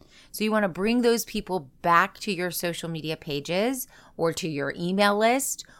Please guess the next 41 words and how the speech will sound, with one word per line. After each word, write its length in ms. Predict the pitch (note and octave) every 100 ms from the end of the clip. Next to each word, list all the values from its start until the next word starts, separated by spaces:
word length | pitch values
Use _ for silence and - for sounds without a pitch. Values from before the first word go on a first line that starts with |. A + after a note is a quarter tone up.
| - _
or 560 | E3+ E3+ E3 E3 E3+ -
to 180 | - E3
your 200 | D3+ C#3+
group 520 | C3+ D#3 F3 C#4+ - - - - -
by 160 | - F3
inviting 580 | F3 F3+ E3+ F3+ G#3 A3
them 280 | G#3+ G#3+ G#3+
and 140 | F#3
offering 560 | F#3+ D#3+ - E3 D#3 D#3+
a 80 | -
free 280 | D3 - D#3
gift. 440 | C#3 - - - - -
This 140 | - D3
is 140 | D#3
sometimes 400 | - E3 E3+ D#3
called 200 | - D3+
a 40 | D#3+
freebie 580 | - B3+ A#3+ A#3 A3+ -
or 180 | E3 D#3
a 100 | D#3
lead 240 | E3+ G3+
magnet. 520 | F3+ F3+ F3+ F3+ F3 - _ _
So 120 | - F3
you 140 | E3+
wanna 160 | D#3+ D3+
partner 340 | - G#3+ A3+
with 160 | G3+ G3+
three 220 | F#3+ G#3
people. 520 | - F#3 - E3+ E3+ - _ _
Let's 340 | F3 G3 A3
say 200 | - G3
the 100 | G3
target 380 | F3 F#3 D#3+ E3
market 360 | D#3 D3 D3+ D3
are 280 | - D3 C#3+
busy 380 | C#3 G3 G3+ G#3+
moms 380 | F#3+ D#3 D#3 D#3
who 120 | E3
wanna 200 | C#3+ C#3+
get 180 | C#3+ C#3
healthy. 520 | - C3 - E2+